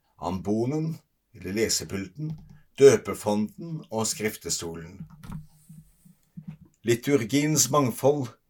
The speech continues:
mysteriets enhet. Hvorfor blir Kristi ene mysterium feiret av kirken etter forskjellige liturgiske tradisjoner?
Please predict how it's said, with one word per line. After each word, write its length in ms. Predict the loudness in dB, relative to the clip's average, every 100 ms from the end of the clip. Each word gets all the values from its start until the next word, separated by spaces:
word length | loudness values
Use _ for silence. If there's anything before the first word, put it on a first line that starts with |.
| -12
mysteriets 920 | -4 -2 2 6 6 6 0 0 0 -2
enhet. 800 | -2 0 0 -4 -6 -6 -10 -10 _ _ _ _ _ _ -4
Hvorfor 400 | 0 0 -2 -4
blir 280 | 0 2 2
Kristi 420 | 0 -2 0 0 2
ene 220 | 4 4
mysterium 840 | 2 0 0 0 0 -2 -2 0 -2 -8 _ _
feiret 520 | 0 2 2 -2 0
av 120 | 0 0
kirken 540 | -2 -2 -4 -8 -4
etter 200 | -4 -6 -10
forskjellige 640 | -8 -4 -4 -2 -2 -2 -6 _ -6
liturgiske 800 | -6 -2 -2 -2 -4 -6 -4 -4
tradisjoner? 800 | -6 -4 -2 -2 -4 -8 -10 -12